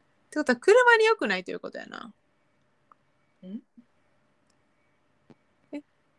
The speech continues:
Speaker 1: 車に何か害のある食べ物やったんですか？
Speaker 2: いいえ。補足すると、まあ、車では普通に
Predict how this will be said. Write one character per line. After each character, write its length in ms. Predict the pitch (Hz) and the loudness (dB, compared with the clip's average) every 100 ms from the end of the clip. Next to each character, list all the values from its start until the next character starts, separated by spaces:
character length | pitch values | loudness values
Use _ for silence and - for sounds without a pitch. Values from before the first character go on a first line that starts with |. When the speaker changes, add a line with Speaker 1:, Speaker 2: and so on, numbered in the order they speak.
| _ | _
Speaker 1:
車 440 | - 440 508 494 466 | 0 4 4 2 0
に 60 | 415 | 0
何 220 | 220 262 | -2 -2
か 100 | 214 | -4
害 300 | 190 208 226 | 0 0 0
の 120 | 285 | -2
あ 80 | 294 | -4
る 100 | 196 | -6
食 120 | 214 190 | -8 -8
べ 100 | 196 | -8
物 180 | 180 160 | -10 -14
や 80 | |
っ 20 | 160 | -16
た 120 | - | -18
ん 80 | - | -20
で 60 | |
す 100 | - | -20
か？ 240 | - - 240 _ _ _ _ _ _ _ _ _ _ | -20 -18 -20 _ _ _ _ _ _ _ _ _ _
Speaker 2:
い 280 | 214 240 240 | -14 -12 -8
い 20 | |
え。 180 | 247 - _ _ _ _ _ _ _ _ _ _ _ _ _ _ _ _ _ _ _ _ _ _ _ _ _ _ _ _ _ _ _ _ _ _ _ _ _ _ _ _ _ _ _ _ _ _ | -8 -10 _ _ _ _ _ _ _ _ _ _ _ _ _ _ _ _ _ _ _ _ _ _ _ _ _ _ _ _ _ _ _ _ _ _ _ _ _ _ _ _ _ _ _ _ _ _
補 140 | 294 | -10
足 260 | 370 359 381 | -10 -10 -10
す 100 | 392 | -10
る 180 | 381 | -10
と、 360 | 392 370 - - _ _ _ _ _ _ _ | -8 -6 -6 -10 _ _ _ _ _ _ _
ま 100 | 277 | -12
あ、 20 | |
車 420 | - 403 392 392 | -8 -8 -4 -4
で 120 | 381 | -2
は 120 | 320 202 | -4 -4
普 140 | 220 | -8
通 220 | - 220 | -8 -8
に 300 | 214 214 196 | -6 -10 -12